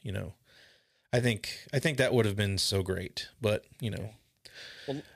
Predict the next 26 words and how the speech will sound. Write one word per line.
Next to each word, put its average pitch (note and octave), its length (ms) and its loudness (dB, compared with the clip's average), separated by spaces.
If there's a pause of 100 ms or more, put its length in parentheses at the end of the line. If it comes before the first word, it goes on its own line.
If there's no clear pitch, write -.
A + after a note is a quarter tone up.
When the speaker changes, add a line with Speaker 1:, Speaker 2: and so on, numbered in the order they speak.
Speaker 2:
hey, D#3+ 180 0
and E3+ 180 12
all C4 120 8
Speaker 1:
Money! A#3 540 8
Speaker 2:
y'all, E3+ 40 10 (320)
Speaker 1:
<laughs> G3+ 140 4
Speaker 2:
yeah. C3 320 2 (500)
Yeah, C#3+ 160 6
Mustafa F3 480 4
Akkad F3 420 6
was B2+ 140 0
like, B2+ 140 0
"Cha-ching, G3 520 4
cha-ching, G3 540 0
cha-ching," G3 500 -2
and D3+ 80 -4
now D3 160 0
his D3 240 -2
family D#3 360 0
is B2 100 0
still C#3 100 0
going, B2 220 0
"Cha-ching, D3+ 480 -6
cha-ching, C3+ 440 -6
cha-ching." A2+ 420 -2
Speaker 1:
Mm-hmm. A2+ 220 -2